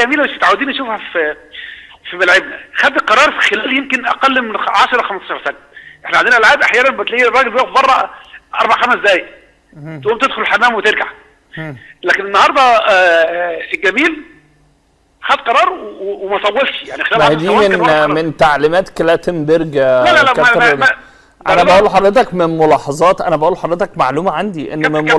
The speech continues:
Speaker 2: ملاحظات
Speaker 1: يا اسلام، الله يرضى عليك.
Speaker 2: كلاتنبرج ان قال ان، ان انتوا بتطو-، بتطولوا جدًا في اتخاذ قرار ال-، الفار. اتفضل.
Speaker 1: آه،
Speaker 2: انا بقول
Speaker 1: كابتن،
Speaker 2: المعلومه، حضرتك بقى علق زي ما انت عايز.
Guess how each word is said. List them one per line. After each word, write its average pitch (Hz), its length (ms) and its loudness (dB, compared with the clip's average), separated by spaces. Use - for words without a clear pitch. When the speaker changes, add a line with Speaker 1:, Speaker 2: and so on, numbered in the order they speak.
Speaker 2:
ملاحظات 156 500 4
Speaker 1:
يا 226 180 2
اسلام، 254 340 2
الله 185 120 6
يرضى 202 180 4
عليك. 185 140 2
Speaker 2:
كلاتنبرج 214 320 4
ان 160 340 -2
قال 190 360 4
ان، 170 200 -2
ان 160 420 -2
انتوا 202 300 0
بتطو-، 170 680 2
بتطولوا 170 960 2
جدًا 220 520 2
في 175 60 -6
اتخاذ 185 580 -2
قرار 180 460 2
ال-، 156 280 2
الفار. 147 440 0
اتفضل. - 380 0
Speaker 1:
آه، 196 500 -4
Speaker 2:
انا 220 100 0
بقول 240 160 6
Speaker 1:
كابتن، 285 200 6
Speaker 2:
المعلومه، 208 480 4
حضرتك 196 340 0
بقى 196 460 4
علق 202 200 4
زي 180 160 2
ما 202 80 0
انت 185 140 -6
عايز. 120 360 -6